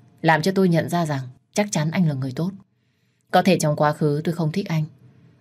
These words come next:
nhưng tôi sẽ học cách tập yêu một người. Tôi già rồi, không muốn bắt đầu một mối quan hệ mới. Bây giờ tự dưng được cấp một ông chồng như vậy, tội gì mà không sử dụng ưu đãi chứ."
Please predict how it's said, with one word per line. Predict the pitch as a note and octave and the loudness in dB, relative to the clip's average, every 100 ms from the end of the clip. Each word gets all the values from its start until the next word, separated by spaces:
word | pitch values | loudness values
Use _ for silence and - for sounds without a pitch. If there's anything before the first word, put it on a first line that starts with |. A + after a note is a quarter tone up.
| - | -2
nhưng | E3 E3 D#3 | 2 4 2
tôi | E3 | 0
sẽ | E3 | -2
học | F3 C#3 | -4 -4
cách | - G3 - - - - | -4 -6 -8 -20 -8 0
tập | E3 | 0
yêu | - G3+ | 2 2
một | D#3+ C#3+ | 2 -2
người. | D3 C#3 - _ - _ - - _ | -6 -6 -10 _ -20 _ -20 -20 _
Tôi | - E3 | 0 2
già | E3 C#3 | 2 0
rồi, | B2+ C#3+ C#3 - _ _ | -4 -6 -8 -12 _ _
không | - F#3+ | 2 4
muốn | F3 | 4
bắt | A3 A3+ | 2 0
đầu | D#3 | 0
một | D3 | 0
mối | C#3 D#3+ | -2 -2
quan | G#3 | -2
hệ | F3+ D#3 | -2 -2
mới. | C#3+ C#3+ E3+ - - _ - _ _ - | -4 -4 -6 -10 -20 _ -20 _ _ 0
Bây | E3 | 4
giờ | E3 D3 | 4 4
tự | D#3 C#3+ | 2 0
dưng | D#3+ D#3+ D#3+ - - - - | 0 0 -2 -6 -20 -10 -2
được | D#3 | 0
cấp | D#3+ B3 | 0 -2
một | D#3+ | -2
ông | - F#3 | 2 0
chồng | F#3 F#3+ C3+ | 2 0 0
như | F3 | -4
vậy, | D#3+ F3 - - _ - | -4 -8 -16 -20 _ -4
tội | - D#3 | 2 2
gì | E3 D#3 | 4 2
mà | D#3 | 0
không | F3+ G3+ | -2 -2
sử | E3+ C#3 | -2 -2
dụng | D3+ - | -4 -2
ưu | G3+ | 0
đãi | F#3 G#3+ | 0 -2
chứ." | A#3 B3+ | -6 -6